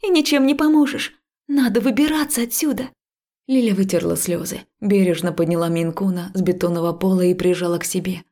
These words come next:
укрыв полами пуховика. "Связи нет,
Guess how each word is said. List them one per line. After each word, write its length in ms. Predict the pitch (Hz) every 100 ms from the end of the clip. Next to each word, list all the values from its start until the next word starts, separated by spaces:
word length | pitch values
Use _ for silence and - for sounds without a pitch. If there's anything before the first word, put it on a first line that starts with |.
| _
укрыв 460 | 190 190 - 156 -
полами 320 | 147 143 151
пуховика. 680 | 147 151 156 151 - 190 190 _ _ _ _ _
"Связи 560 | - 381 339 294 247 269
нет, 480 | 262 254 233 -